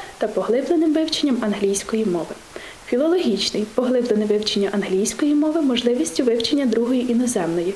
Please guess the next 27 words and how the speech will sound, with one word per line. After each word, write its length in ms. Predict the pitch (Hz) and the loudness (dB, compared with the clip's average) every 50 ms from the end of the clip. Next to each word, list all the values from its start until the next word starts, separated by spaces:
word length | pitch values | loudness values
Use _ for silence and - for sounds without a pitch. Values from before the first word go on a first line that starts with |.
| - - - - - - - - | -6 -10 -18 -18 -20 -10 -6 -2
німецької 600 | 196 180 175 175 202 240 - - - 349 349 - - | -2 0 0 0 0 -2 -2 0 0 0 0 0 -2
або 220 | 208 180 185 233 | -2 -2 -2 -2
французької. 720 | 240 - 226 226 226 220 - - - - - - - 170 - - - - - - - - - - - | 0 0 0 0 0 0 -2 -6 -8 -8 -8 -10 -10 -12 -12 -14 -18 -20 -18 -18 -16 -16 -16 -14 -8
Крім 220 | - - 254 330 | -4 -2 -2 -2
того, 360 | 427 - - 277 254 247 254 247 | 0 0 0 0 0 2 2 2
для 140 | 226 226 | 0 0
учнів 360 | 220 269 330 349 - 339 302 285 | 0 0 0 0 2 2 2 2
усіх 300 | 269 - - 240 247 254 | 2 0 0 -2 -2 -4
профілів 480 | - - 185 196 202 - 302 349 339 | -4 -2 -2 -2 0 0 0 0 0
передбачено 680 | - - 247 240 220 196 196 226 320 - - 339 320 311 | 0 0 0 0 0 -2 -2 -2 -2 -2 0 0 0 2
поглиблене 540 | 311 285 269 285 294 277 - 294 277 285 285 | 0 0 0 0 -2 -2 0 0 0 0 2
вивчення 460 | 277 277 269 262 - 254 254 247 247 - - | 0 0 -2 -2 -2 -2 -2 -2 -2 -4 -6
української 640 | - - 180 175 180 196 220 226 220 - 220 190 208 180 165 | -4 -4 -2 0 0 -2 -2 -2 -4 -6 -6 -4 -4 -4 -4
мови. 140 | 165 - - - - - - | -6 -8 -8 -12 -16 -10 -4
Кожен 280 | - 311 359 - 415 403 | -2 -2 0 2 2 0
навчальний 460 | 392 - - 311 311 285 277 269 233 | 0 0 0 -2 0 0 0 0 0
рік 220 | 233 269 - - | 0 -2 -2 0
у 40 | 262 | 0
науковому 540 | 233 233 240 233 233 254 247 233 214 208 208 | 0 2 0 0 0 0 0 0 0 0 0
ліцеї 460 | 196 190 196 - - 226 277 330 311 | 0 0 -2 -2 -2 0 0 0 0
передбачає 680 | 330 - 262 - 220 226 247 247 247 - 226 214 208 190 | -2 -2 -2 -2 -2 0 -2 -2 0 0 0 0 0 0
не 120 | 190 190 | 0 0
лише 320 | 180 185 196 - 262 262 254 262 | 0 0 0 0 0 -2 -2 -2
організацію 720 | 339 330 330 311 320 311 - 311 294 277 277 - 269 269 | -2 0 0 0 0 0 0 -2 -2 -2 -2 -2 0 0
звичного 480 | 240 254 247 254 247 254 - 240 240 233 | 0 2 0 0 0 0 0 0 2 2
навчального 560 | 226 233 233 - 247 233 226 233 240 226 226 | 2 0 0 0 -2 0 2 2 2 0 0
процесу, 580 | 233 - 240 226 - - 226 226 226 - 220 | 0 -2 -2 -2 0 0 0 0 0 -2 -4